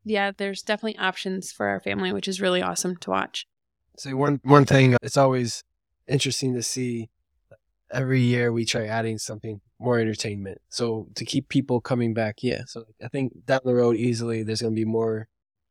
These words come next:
Speaker 2: hands-on entertainment for, for people at Mooville and Nashville location.
Speaker 3: Yeah.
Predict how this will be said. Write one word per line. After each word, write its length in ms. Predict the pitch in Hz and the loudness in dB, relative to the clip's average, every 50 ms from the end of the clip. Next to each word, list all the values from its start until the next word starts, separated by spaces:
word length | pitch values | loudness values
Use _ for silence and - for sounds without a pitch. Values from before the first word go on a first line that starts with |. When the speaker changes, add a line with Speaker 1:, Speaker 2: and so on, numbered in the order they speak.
| _ _ | _ _
Speaker 2:
hands-on 560 | - - 143 147 131 127 117 123 117 117 113 | -2 2 4 6 6 6 6 4 2 2 0
entertainment 680 | 113 113 113 110 107 - 127 113 110 110 107 104 - - | -2 -2 -2 -2 -2 -2 -4 -2 -2 -2 -4 -6 -8 -10
for, 400 | _ - 110 107 104 104 101 - _ | _ -16 -14 -14 -14 -14 -16 -18 _
for 120 | - 110 - | -16 -18 -14
people 340 | _ 127 117 - 110 107 | _ -12 -10 -8 -8 -8
at 80 | 98 90 | -6 -6
Mooville 580 | 107 110 113 113 117 113 107 110 107 107 104 - | -4 -4 -2 0 0 0 0 0 0 -2 -2 -2
and 120 | - 113 107 | -2 -2 -2
Nashville 400 | 107 101 98 - - 110 98 95 | -2 -2 -2 -4 -4 -4 -6 -8
location. 540 | 101 104 - 113 107 - - - - - - - _ _ | -10 -10 -10 -6 -4 -4 -4 -4 -6 -12 -18 -20 _ _
Speaker 3:
Yeah. 220 | - 123 117 120 | -4 -4 -4 -6